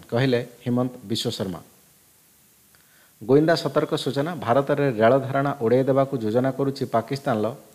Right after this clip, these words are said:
ଆଇଏସ୍ଆଇ। ମୋଦି ସରକାରଙ୍କଠୁ ସହାୟତା ପାଇଲା ପରେ ଶ୍ରୀଲଙ୍କା ପ୍ରଧାନମନ୍ତ୍ରୀ କହିଲେ, "ଧନ୍ୟବାଦ ଭାରତ।" କରୋନା ମହାମାରୀ ଏ ପର୍ଯ୍ୟନ୍ତ ଶେଷ ହୋଇନାହିଁ, କହିଲେ ବିଶ୍ୱ ସ୍ୱାସ୍ଥ୍ୟ ସଂଗଠନ ମୁଖ୍ୟ।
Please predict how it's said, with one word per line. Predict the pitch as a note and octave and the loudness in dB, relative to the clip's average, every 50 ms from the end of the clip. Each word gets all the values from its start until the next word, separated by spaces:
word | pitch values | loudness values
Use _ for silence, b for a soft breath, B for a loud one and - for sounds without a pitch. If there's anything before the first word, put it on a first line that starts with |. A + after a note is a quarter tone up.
| - _ - | -20 _ -2
ଆଇଏସ୍ଆଇ। | A2+ A#2+ B2+ B2 - - F#2+ E2 D#2+ - - - - _ _ _ _ _ _ _ _ _ _ _ _ _ _ _ _ b b b b b b b b b b b b A#2 | 2 2 2 2 2 0 -2 -2 -4 -8 -18 -20 -20 _ _ _ _ _ _ _ _ _ _ _ _ _ _ _ _ b b b b b b b b b b b b 2
ମୋଦି | B2 C3+ C#3 E3+ | 2 4 4 4
ସରକାରଙ୍କଠୁ | E3+ - D3+ C#3 C#3 C3+ D3+ D3+ D3+ D3+ D3 D3 C#3+ - D#3 | 4 4 4 4 4 4 4 2 2 2 -2 -4 -6 -6 -8
ସହାୟତା | C#3+ - B2+ A2+ B2+ C3+ C3+ C3+ C#3+ C3+ | -4 -2 -2 0 2 0 0 2 0 0
ପାଇଲା | C3+ C3+ C3 C3 C3+ C3+ | 2 2 2 4 2 0
ପରେ | C3+ C#3 C3+ B2 A#2 | 2 0 0 0 -2
ଶ୍ରୀଲଙ୍କା | - - A#2 A2+ B2 B2+ B2+ C3+ B2+ | -4 -4 -2 0 0 0 0 -2 -2
ପ୍ରଧାନମନ୍ତ୍ରୀ | - A#2 A2+ A2+ B2+ C3 B2+ C3 B2 - A#2 A#2 | 0 0 0 0 0 0 0 -2 -2 -4 -6 -2
କହିଲେ, | B2 B2+ B2+ A2+ A2+ A2+ | -2 -2 0 -2 -2 -4
"ଧନ୍ୟବାଦ | - A#2+ A#2 A#2+ B2 A#2 A#2 A#2 G#2+ | -4 -2 -2 0 2 2 2 2 0
ଭାରତ।" | G2+ G2+ G#2+ G#2+ F#2+ - - D#2 - _ _ _ _ _ _ _ _ _ _ _ _ _ _ _ _ _ _ _ _ _ _ _ b b b b b b b b b b - | -2 -6 -6 -8 -8 -10 -14 -18 -20 _ _ _ _ _ _ _ _ _ _ _ _ _ _ _ _ _ _ _ _ _ _ _ b b b b b b b b b b 2
କରୋନା | C3 C3+ D3 D#3+ E3 E3 | 4 4 6 6 4 4
ମହାମାରୀ | D#3 C#3 C3+ C#3+ D3 D3+ D3+ D#3 - | 4 2 2 2 2 2 2 0 0
ଏ | B2+ C3+ C3+ | 0 -2 0
ପର୍ଯ୍ୟନ୍ତ | - D3 C3+ B2 C#3+ C#3+ C3+ | 2 0 0 2 0 -2 0
ଶେଷ | D3 C#3 - C3 A#2+ - C#3+ | -2 -2 -2 -4 -2 -2 -2
ହୋଇନାହିଁ, | B2+ A#2 B2 B2+ B2 A#2+ G#2 F#2+ F2 F2+ - - | 0 2 2 2 2 0 -2 -4 -6 -12 -10 -6
କହିଲେ | A#2 B2 C3 A#2+ A2+ A#2 | -4 -2 0 0 0 -2
ବିଶ୍ୱ | A#2 A2+ A2 - - C3+ B2 | -2 -6 -6 -6 -4 -6 -4
ସ୍ୱାସ୍ଥ୍ୟ | - A2+ G#2+ - - B2 | -4 -4 -6 -4 -6 -8
ସଂଗଠନ | A#2 - A#2 A2+ A#2+ A#2 B2 A#2 A2+ | -6 -6 -4 -4 -4 -4 -4 -4 -4
ମୁଖ୍ୟ। | A2+ G#2+ G2 - - - | -4 -4 -6 -8 -10 -12